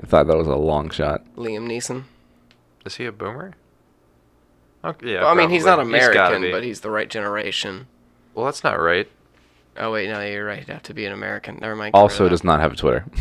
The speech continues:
Speaker 2: Of course not.
Speaker 1: I, you were right.
Speaker 2: Uh,
Speaker 1: About boomers not <laughs> being on Twitter?
Speaker 3: Oh, yeah. <laughs>
Speaker 2: George Bush.
Speaker 3: At least famous boomers aren't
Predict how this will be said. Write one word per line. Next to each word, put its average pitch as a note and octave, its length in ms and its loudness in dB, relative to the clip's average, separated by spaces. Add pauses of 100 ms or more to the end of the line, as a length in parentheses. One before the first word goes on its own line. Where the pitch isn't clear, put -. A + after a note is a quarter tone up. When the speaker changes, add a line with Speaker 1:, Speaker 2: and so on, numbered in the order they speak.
(360)
Speaker 2:
Of - 60 -18
course - 260 -16
not. A#1 160 -14 (720)
Speaker 1:
I, G#2 240 8 (160)
you A2 120 2
were G2 80 6
right. D2 200 0 (680)
Speaker 2:
Uh, C3+ 1300 4 (480)
Speaker 1:
About F2+ 320 6
boomers F#2 360 6
not G#2+ 100 8
<laughs> C3 120 0
being D#3+ 140 6
on D3+ 120 6
Twitter? - 320 2 (100)
Speaker 3:
Oh, B2+ 200 4
yeah. A#2 300 6 (600)
<laughs> - 260 -20
Speaker 2:
George B2+ 300 2
Bush. C3+ 260 2
Speaker 3:
At A#2 80 0
least D#3 200 -2
famous G#2+ 380 -2
boomers - 400 -6
aren't - 180 -8